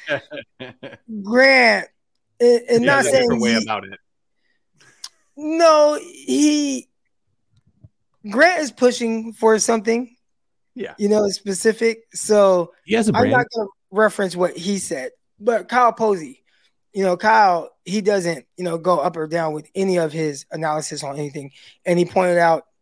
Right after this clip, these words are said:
Speaker 2: today, you know, some of the issues with Brock Purdy where everybody else like, "Oh, man, great practice. That's his best practice." He said, "Nah, not, not his best practice." Now, Grant as well, Grant was like,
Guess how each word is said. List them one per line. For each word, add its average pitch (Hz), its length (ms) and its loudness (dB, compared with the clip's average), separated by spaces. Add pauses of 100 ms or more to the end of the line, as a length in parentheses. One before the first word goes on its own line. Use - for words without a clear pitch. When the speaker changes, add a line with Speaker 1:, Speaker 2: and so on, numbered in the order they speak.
(240)
Speaker 2:
today, 170 580 0 (380)
you 175 100 -4
know, 156 400 2
some 180 240 0
of 170 60 -2
the 165 180 0
issues 170 360 0
with 156 220 -2
Brock 165 200 -2
Purdy 190 220 0
where 147 160 -4
everybody 156 280 0
else 196 140 2
like, - 120 2
"Oh, 220 80 4
man, 226 260 0 (220)
great 156 200 -2
practice. 233 300 0
That's 160 120 -2
his 151 100 -10
best 156 220 -2
practice." 233 460 0 (800)
He 196 200 -4
said, 202 320 0 (240)
"Nah, 208 400 -2
not, 185 280 -2
not 214 200 2
his 175 100 -2
best 151 200 -2
practice." - 520 -8
Now, 196 140 2
Grant 247 320 4
as 220 120 2
well, 233 220 6
Grant 190 220 2
was 175 140 -4
like, 160 220 0